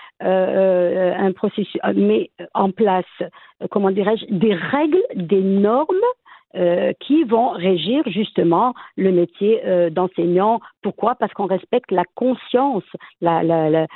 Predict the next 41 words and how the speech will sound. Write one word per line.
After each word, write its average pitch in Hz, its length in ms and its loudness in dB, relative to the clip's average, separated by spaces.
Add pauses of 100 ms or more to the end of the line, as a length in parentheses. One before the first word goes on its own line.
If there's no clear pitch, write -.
(180)
de, 180 220 0
de, 190 160 0
de 196 160 0
l'enfant. 185 420 -2 (220)
D'accord ? 277 400 -2 (300)
Donc, 220 340 -2 (100)
elle 214 200 0
n'interdit 196 420 0
pas. 262 220 -2 (340)
C'est 208 60 -4
la 202 180 2
personne 294 460 -2
qui 240 180 -6
fait 523 340 0
le 247 140 -2
choix, 180 380 -2 (400)
qui - 160 -8
fait - 140 0
le 185 120 2
choix 294 320 0 (160)
entre 339 460 0
justement, 190 640 0 (480)
euh, - 240 -6 (160)
ce 226 40 6
métier 208 600 2 (100)
qui, 196 300 -4
mm, 190 300 0 (120)
généralement, 302 540 2
on 302 80 2
va, 233 180 0 (180)
on 277 100 -2
va 302 120 0
pas 415 260 -4
à 226 120 0
l'enseignement. 214 720 0
Vous - 380 -6
savez, 311 160 2
il 269 120 0
faut 277 160 0
vraiment 294 420 0
avoir, 226 640 0